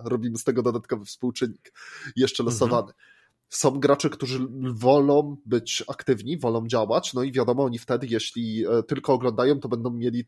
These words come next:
Speaker 1: do tego zaangażowania minusy. Bo te preferencje
Speaker 2: Mhm.
Speaker 1: już w tym momencie będą wchodziły, wchodziły w grę. Ale skoro umówiliśmy się na sesję, no to, mm, sądzę, że rzadko kiedy będzie sytuacja, że to zaangażowanie jest twarde zero albo twarde jeden.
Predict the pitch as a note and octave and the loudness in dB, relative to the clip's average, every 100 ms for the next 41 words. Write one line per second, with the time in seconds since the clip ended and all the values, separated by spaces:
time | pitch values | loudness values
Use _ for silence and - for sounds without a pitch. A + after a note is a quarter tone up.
0 | _ A#2 B2 C3+ A#2 A#2+ A2+ A#2 A#2+ A#2+ | _ -4 -2 -2 -2 -2 0 -2 0 -2
1 | A#2+ A#2+ A#2+ A2+ - - _ _ _ - | -2 -4 -4 -6 -8 -12 _ _ _ -20
2 | - - - C3+ C3 D3+ D3+ C#3+ C3+ C3+ | -20 -20 -2 -2 4 4 4 0 0 0
3 | C#3+ C3+ - B2+ B2 B2 C#3 A2+ A2+ A2+ | 0 -2 -2 -2 -2 -4 -2 -4 -4 -8
4 | - A2+ A2 A2 A2+ - A2+ A#2 A2+ A2 | -8 -8 -4 -2 -2 -4 -6 -4 -4 -2
5 | A2+ - _ - A#2 A2+ C#3 C3+ B2 B2+ | -4 -4 _ -6 -4 -4 -2 -2 -2 -8
6 | A2+ - - A#2 A#2 A2 - C#3 C#3+ A#2+ | -10 -10 -4 -4 -2 -6 0 0 2 -2
7 | B2 C#3 B2+ B2+ B2 _ _ _ _ G#2 | -2 0 0 0 -6 _ _ _ _ -20
8 | G2+ G#2+ A2 G2+ E2+ F#2 G#2+ G2+ - - | -18 -16 -16 -18 -20 -20 -16 -18 -12 -4
9 | B2+ A#2+ A#2+ A#2 A#2+ C3+ - - A#2 - | -4 -2 -4 -4 -2 -2 -2 -8 -6 -4
10 | A#2+ B2 A2+ A2+ - A2+ - - A2+ A2+ | -2 0 -2 -6 -10 -4 -4 -2 -6 -4
11 | A2+ G#2+ A2 G#2+ A2 A2+ A2 G#2+ - - | -6 -2 -4 -4 -6 -6 -6 -6 -10 -2
12 | C3 A#2+ A2+ A2+ A2 A#2 A2 A2 A2+ G#2+ | 0 0 -2 -2 -2 -2 -6 -4 -4 -2
13 | G#2+ G2+ F#2+ | -4 -2 -6